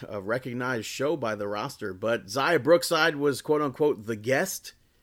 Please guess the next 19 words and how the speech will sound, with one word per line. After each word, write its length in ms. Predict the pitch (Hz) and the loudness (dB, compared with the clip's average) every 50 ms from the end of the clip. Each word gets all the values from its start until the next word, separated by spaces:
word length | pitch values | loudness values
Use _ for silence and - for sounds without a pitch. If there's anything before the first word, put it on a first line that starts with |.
| _ _ _ _ _ _ _ _ _ _ _ _ - | _ _ _ _ _ _ _ _ _ _ _ _ -4
and 440 | - 131 135 135 135 135 135 131 117 | -2 0 2 4 4 2 2 0 0
she 140 | - 151 | 0 2
basically 480 | 143 120 160 190 202 - 165 185 185 160 | 6 10 10 10 10 8 6 6 6 6
goaded 480 | 135 127 139 143 156 160 160 160 147 123 | 6 6 6 8 8 8 8 6 4 2
Xia 420 | 113 135 135 135 147 147 143 117 | 2 4 6 6 6 6 4 2
Brookside 580 | 107 131 143 135 - - 151 139 143 139 139 - | 2 2 2 2 2 2 4 6 6 6 4 4
into 540 | - 135 135 127 117 - - 127 127 120 | 2 2 2 0 0 0 0 2 2 0
challenging 680 | 101 - - - 123 117 127 131 139 131 120 131 135 127 | 0 -2 -2 0 2 4 4 4 4 4 2 2 2 2
Aaliyah 400 | 107 110 120 123 131 127 117 101 | 2 2 2 4 4 4 2 2
James 480 | 98 101 120 120 120 123 123 123 117 - | 0 0 0 0 2 0 0 -2 -4 -4
to 140 | - 113 | -2 -2
a 40 | 101 | -2
match. 580 | 98 101 101 92 117 131 165 - - - - - _ _ _ _ _ _ _ _ _ _ _ _ - | 0 0 2 2 4 4 2 2 -2 -6 -10 -10 _ _ _ _ _ _ _ _ _ _ _ _ 0
And 440 | - 175 202 220 220 214 190 - - | 2 4 4 4 4 2 -2 -4 -4
Xia 340 | 156 151 165 160 208 208 165 | 0 4 6 6 6 6 6
Brookside 500 | 202 202 - - 208 185 185 165 131 113 | 4 4 4 4 6 6 6 6 6 4
did 220 | 151 170 151 120 | 4 4 4 4
do 160 | 120 143 147 | 6 6 6
that, 400 | 143 156 151 147 156 160 - - | 8 8 6 6 6 4 2 -2